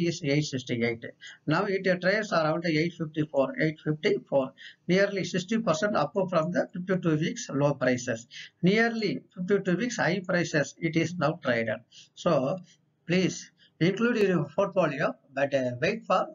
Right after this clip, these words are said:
good time comes. It, uh, should go below seven fifty, then only you should buy. Automatically, if could able to buy below seven fifty on market crossing, definitely the share prices will go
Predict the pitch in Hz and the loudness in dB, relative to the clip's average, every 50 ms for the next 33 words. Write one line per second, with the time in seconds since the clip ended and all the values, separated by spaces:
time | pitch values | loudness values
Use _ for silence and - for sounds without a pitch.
0 | - - 170 175 175 - - - 208 269 - _ _ - 135 135 - - - - | -6 -4 -4 -4 -2 -2 -2 -2 -2 -4 -8 _ _ -6 -4 -4 -6 -10 -16 -18
1 | - _ _ - - _ _ - 139 135 131 135 131 127 123 - - 151 - - | -20 _ _ -20 -20 _ _ -4 -4 -2 0 0 0 0 -2 -2 -4 -4 -4 -6
2 | - - - _ 175 185 202 - - - 147 127 160 170 190 196 - - - _ | -10 -20 -6 _ 0 2 2 0 -2 -6 -6 0 2 4 4 4 2 0 -4 _
3 | _ _ _ - - 175 165 165 160 156 - 156 151 - - 151 156 - _ _ | _ _ _ -6 -2 -2 -2 -2 -2 -4 -4 -4 -4 -2 -4 -4 -4 -6 _ _
4 | _ _ _ _ - 135 156 175 185 190 190 190 196 202 196 170 160 156 - - | _ _ _ _ -4 -2 0 0 2 2 2 2 2 2 2 2 0 -2 -4 -6
5 | 147 135 - 139 147 156 156 - _ _ _ _ _ _ _ _ _ - 160 170 | -8 -4 -2 0 0 0 -2 -6 _ _ _ _ _ _ _ _ _ -4 -2 0
6 | 185 180 185 190 185 190 185 202 202 196 165 151 156 156 165 170 - - _ - | 0 0 0 0 0 0 0 0 2 2 2 2 0 0 -2 -2 -4 -6 _ -6
7 | 170 156 151 151 180 208 202 208 202 202 196 175 147 131 123 156 160 139 - - | -2 0 2 2 2 2 2 0 -2 0 0 0 0 0 0 0 -2 -2 -6 -12
8 | _ _ _ _ _ _ - 147 120 156 175 190 190 160 147 - 165 165 180 185 | _ _ _ _ _ _ -16 -4 0 2 4 4 4 2 2 0 -2 -2 0 -2
9 | 180 - - 175 175 - 196 180 170 160 160 147 147 165 175 - 185 180 - - | -2 -2 -2 -2 0 2 2 2 2 2 0 -2 -2 -4 -2 0 -2 -2 0 0
10 | 151 156 160 156 - 160 131 131 147 _ _ _ _ _ _ - 127 143 135 - | -2 0 -2 -2 -4 -6 -8 -8 -10 _ _ _ _ _ _ -6 -4 -4 -2 0
11 | - 190 185 185 208 208 180 160 143 - 160 165 175 180 180 165 156 147 147 156 | 0 0 0 2 0 0 0 0 0 2 2 0 0 0 -2 -2 0 0 0 0
12 | 170 160 156 156 - 147 139 135 131 127 123 170 175 151 127 123 127 127 | -2 -2 -2 -4 -6 -6 -4 -4 -4 -2 0 2 2 2 2 2 0 -2